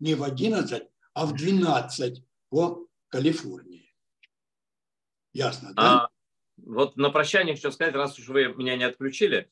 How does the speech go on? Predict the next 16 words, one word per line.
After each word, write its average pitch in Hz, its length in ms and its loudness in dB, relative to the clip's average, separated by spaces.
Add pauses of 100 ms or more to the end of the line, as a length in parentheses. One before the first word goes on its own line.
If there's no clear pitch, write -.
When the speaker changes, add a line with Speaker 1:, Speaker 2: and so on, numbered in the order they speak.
(120)
Speaker 2:
спросите 160 520 -2
у 135 100 2
Мумина, 151 400 0
я 131 220 2
его 131 140 0
знаю 143 280 -2
немножко, 107 580 -6
Шакирова, 120 580 0 (200)
почему 208 480 0
на 120 420 2
русская 143 320 0
служба, 113 640 0
на, 107 460 0
на 101 720 -2
Радио 120 260 0
Свобода, 151 540 -6